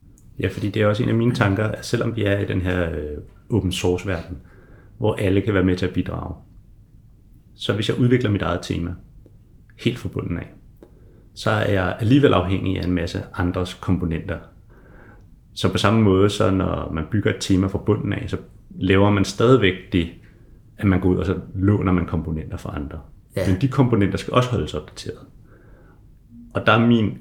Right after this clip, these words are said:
Speaker 1: grundtanke, at jeg vil hellere have et team på halvtreds mennesker, eller tyve, eller tredive, eller hvor mange det nu er, der sidder og udvikler det grundlæggende bag mig, sådan så at de har styr på det basale tekniske, så hvis der er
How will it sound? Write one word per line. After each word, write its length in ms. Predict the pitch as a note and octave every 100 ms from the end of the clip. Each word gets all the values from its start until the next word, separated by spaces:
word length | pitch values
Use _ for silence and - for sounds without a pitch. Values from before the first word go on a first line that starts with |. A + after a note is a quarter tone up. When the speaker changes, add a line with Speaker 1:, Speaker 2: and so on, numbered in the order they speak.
| -
Speaker 1:
grundtanke, 680 | - G2 G2 G2 E2+ E2 E2+ - - - - - - - - - G2+
at 160 | F#2 - - -
jeg 100 | G#2
vil 80 | A#2
hellere 600 | G2+ A2 B2 A#2+ G2 - - - -
have 200 | - -
et 60 |
team 260 | - A#2 G#2+
på 80 | G#2
halvtreds 360 | F#2 - G2
mennesker, 400 | F#2 E2 E2+ - - - - - -
eller 180 | G2 G2
tyve, 400 | - - D#2+ E2
eller 120 | F2
tredive, 380 | F2+ - D#2+ E2
eller 140 | E2+
hvor 80 | E2+
mange 180 | E2 F2
det 80 | F2
nu 80 | E2+
er, 120 | D#2 - - - - -
der 60 | G2
sidder 240 | - A2
og 280 | - - -
udvikler 340 | A2 A2 -
det 140 | F#2 -
grundlæggende 520 | A2 G#2+ G2+ - -
bag 240 | - -
mig, 120 | E2+ E2+ - - - - - -
sådan 300 | - - G2
så 180 | F#2+ G2
at 160 | G2+ -
de 140 | F#2+
har 420 | F#2 E2 D2+ - - -
styr 360 | - - -
på 60 | -
det 120 | F2+ -
basale 360 | - - A2 G#2+
tekniske, 500 | - F2 - F#2 -
så 120 | -
hvis 120 | F2+
der 100 | -
er 80 | G2